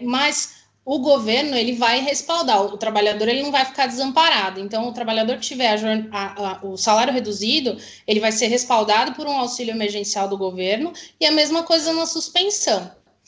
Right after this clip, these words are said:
E, além de tudo, essa medida provisória, ela ainda, é, veio dizendo o seguinte, é, enquanto durar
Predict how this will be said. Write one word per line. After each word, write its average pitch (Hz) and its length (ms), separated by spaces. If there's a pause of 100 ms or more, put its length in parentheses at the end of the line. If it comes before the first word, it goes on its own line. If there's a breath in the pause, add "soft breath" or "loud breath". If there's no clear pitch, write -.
(180 soft breath)
E, 403 140
além 285 320
de 202 100
tudo, 262 380
essa 269 300
medida 220 300
provisória, 208 440
ela 262 140
ainda, 262 460
é, 190 300
veio 220 420 (400 loud breath)
dizendo 233 440
o - 20
seguinte, 240 760
é, 202 220
enquanto 269 500
durar 262 600